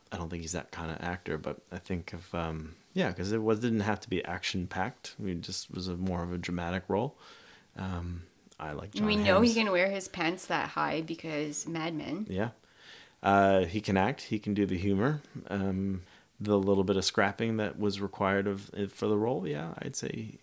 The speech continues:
Speaker 1: Jon Hamm.
Speaker 2: Okay.
Speaker 1: Maybe Jon Hamm could do Felix. Yeah, that's my pick, I think. You'd have to find somebody that's, like, old-timey, 'cause he, 'cause it, because of Mad Men, like, he can kinda do that sort of role. And just trying to think of, like, a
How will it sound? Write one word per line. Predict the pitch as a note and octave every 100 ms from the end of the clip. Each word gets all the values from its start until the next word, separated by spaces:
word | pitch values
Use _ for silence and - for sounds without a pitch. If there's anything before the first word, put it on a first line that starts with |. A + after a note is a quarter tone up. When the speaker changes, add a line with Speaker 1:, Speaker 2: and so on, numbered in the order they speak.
| -
Speaker 1:
Jon | A#2+ A#2+
Hamm. | C3+ A2+ G2 _ _ _ _ A3+ A#3+
Speaker 2:
Okay. | B3 G#3+ - _ _ _ -
Speaker 1:
Maybe | G2
Jon | F#2+ F#2+ F#2+
Hamm | F#2+ F#2
could | -
do | F#2+
Felix. | F2+ G2 G2 F2+ - - _ _ _ - -
Yeah, | - F3+ - - - - - -
that's | - -
my | B2
pick, | A2+ A2 - -
I | -
think. | A#2+ B2 - - - _ _ _ _ _
You'd | - D3
have |
to | F#3
find | - B2+ B2
somebody | - A2+ G2
that's, | F#2+ F#2
like, | F#2 -
old-timey, | G2 G2+ G2+ - G2 F#2 F#2 F2+ F2+ - - _
'cause | - G#2
he, | A#2+
'cause | G#2 - G#2+
it, | G2 - -
because | G2+ A2+ G#2+
of | G2 F2+ - -
Mad | F#2 F#2 E2+
Men, | D#2 F#2+
like, | F#2+ F#2
he | F2
can | F2+
kinda | F2+ E2+ E2
do | E2 F2
that | F2 - -
sort | - E2
of | F2 F2 - _ -
role. | F#2 D#2+ - -
And | G#2
just | -
trying | - F#2+
to | F2+
think | G2+
of, | G2 F#2
like, | F2+ E2
a | E2